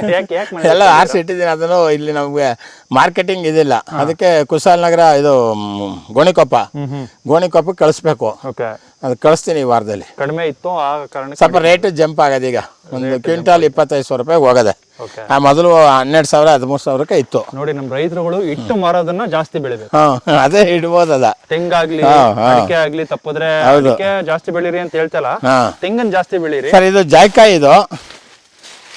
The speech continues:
Speaker 1: ಹೌದು.
Speaker 2: ಇದು ಐದು ವರ್ಷಕ್ಕೆ ಬೆಳೆ ಸ್ಟಾರ್ಟ್ ಆಯ್ತದೆ. ನಾಟಿ ಜಾಯ್ಕಾಯಿ ಇದು.
Speaker 1: ಹ್ಮ್.
Speaker 2: ಕ್ರ-, ಹೈಬ್ರಿಡ್ ಏನಲ್ಲ ಇದು.
Speaker 1: ಇದನ್ನು ಇಟ್ಟು ಮಾರ್ಬೋದು.
Speaker 2: ಇದನ್ನು ಇಟ್ಕೊಂಡ್ ಮಾರ್ಕೋಬಹುದು. ಚಕ್ಕೆನೂ ಇಟ್ಕೊಂಡ್ ಮಾರ್ಕೋಬಹುದು.
Speaker 1: ಹೌದು.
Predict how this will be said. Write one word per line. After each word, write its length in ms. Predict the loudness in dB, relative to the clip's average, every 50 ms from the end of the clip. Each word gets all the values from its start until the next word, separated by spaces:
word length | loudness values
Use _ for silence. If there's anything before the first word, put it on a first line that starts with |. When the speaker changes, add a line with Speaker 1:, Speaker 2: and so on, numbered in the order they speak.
| -20 _ _ _ _ _ _ _ -14
Speaker 1:
ಹೌದು. 260 | -12 -12 -10 -12 -16 _ _ _ _ _ _ _ -20 -20 -10 -4 -2
Speaker 2:
ಇದು 280 | 2 4 6 8 8
ಐದು 260 | 8 8 6 6 4
ವರ್ಷಕ್ಕೆ 380 | 4 2 2 0 -4 -2 -2 -2
ಬೆಳೆ 280 | 2 4 6 6 6 4
ಸ್ಟಾರ್ಟ್ 300 | 4 4 4 6 6 6
ಆಯ್ತದೆ. 340 | 4 4 4 2 2 4
ನಾಟಿ 300 | 4 4 2 2 2 0
ಜಾಯ್ಕಾಯಿ 420 | 4 4 4 4 4 4 4 4 4
ಇದು. 200 | 4 4 4 4
Speaker 1:
ಹ್ಮ್. 680 | 4 2 -2 -14 -20 -20 -16 -14 -14 -14 -14 -16 -16
Speaker 2:
ಕ್ರ-, 520 | _ -4 2 4 6 6 6 6 6 6
ಹೈಬ್ರಿಡ್ 320 | 6 4 4 2 0 4 4
ಏನಲ್ಲ 320 | 4 4 4 2 2 2
ಇದು. 500 | 0 0 2 2 2 2 2 0 -8 -12 -10
Speaker 1:
ಇದನ್ನು 220 | -8 -8 -8 -8
ಇಟ್ಟು 180 | -10 -10 -12 -12
ಮಾರ್ಬೋದು. 480 | -12 -12 -12 -16 -20 -20 -16 -8 -8
Speaker 2:
ಇದನ್ನು 260 | -6 -4 -4 -2 -2
ಇಟ್ಕೊಂಡ್ 320 | -2 -2 0 2 0 2 2
ಮಾರ್ಕೋಬಹುದು. 840 | 2 0 0 0 -2 -2 -2 -2 -2 0 2 2 2 0 -2 _ _ _ _ -10 -2
ಚಕ್ಕೆನೂ 420 | -2 -2 0 2 0 0 2 2
ಇಟ್ಕೊಂಡ್ 300 | -2 -4 -2 -4 -2 -2
ಮಾರ್ಕೋಬಹುದು. 600 | -2 -4 -4 -4 -6 -4 -4 -4 -2 0 0 0
Speaker 1:
ಹೌದು. 440 | 0 -2 -8 -12 -12 -12 -14 -18